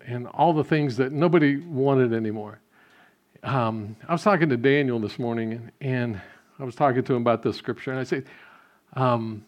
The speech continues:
"What is it, what is it that makes you gag?" And that came to mind, and I thought, "That's a pretty good definition of this word.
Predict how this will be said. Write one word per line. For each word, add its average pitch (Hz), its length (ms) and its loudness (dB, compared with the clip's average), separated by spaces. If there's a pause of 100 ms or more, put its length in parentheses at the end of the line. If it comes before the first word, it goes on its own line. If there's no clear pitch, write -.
"What 254 300 4
is 220 220 4
it, - 200 0 (120)
what 208 180 2
is 220 160 2
it 165 120 -2
that 160 160 -2
makes 143 380 -2
you 127 100 -2
gag?" 101 720 -6 (2000)
And 175 80 -6
that 208 80 4
came 190 240 6
to 175 60 4
mind, 151 240 4
and 175 100 4
I 185 80 8
thought, 170 480 4
"That's 381 220 8
a 247 60 8
pretty 170 280 6
good 151 160 6
definition 131 560 2
of 113 100 -2
this 110 200 -4
word. 101 200 -6